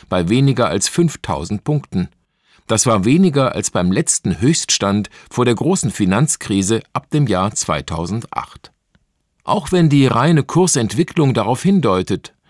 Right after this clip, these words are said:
so lässt sich allein damit immer noch nicht beantworten, ob Aktien jetzt teuer oder günstig bewertet sind. Dazu braucht es den Blick auf die Unternehmensgewinne.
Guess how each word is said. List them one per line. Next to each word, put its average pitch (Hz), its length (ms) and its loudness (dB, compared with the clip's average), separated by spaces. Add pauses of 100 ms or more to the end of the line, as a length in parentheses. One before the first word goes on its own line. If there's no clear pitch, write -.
(200)
so 160 100 0
lässt 165 280 2
sich 139 200 0
allein 101 320 0
damit 127 600 0
immer 165 200 2
noch 95 160 0
nicht 90 300 -2
beantworten, 107 800 -2 (280)
ob - 200 -4
Aktien - 460 -2
jetzt - 420 -4
teuer 98 460 0
oder 131 180 0
günstig 135 460 0
bewertet 87 480 -2
sind. 64 360 -12 (560)
Dazu 180 400 -2
braucht 147 320 -2
es 147 160 0
den 98 220 0
Blick 110 260 -2
auf - 220 -4
die 143 100 0
Unternehmensgewinne. 110 1120 -2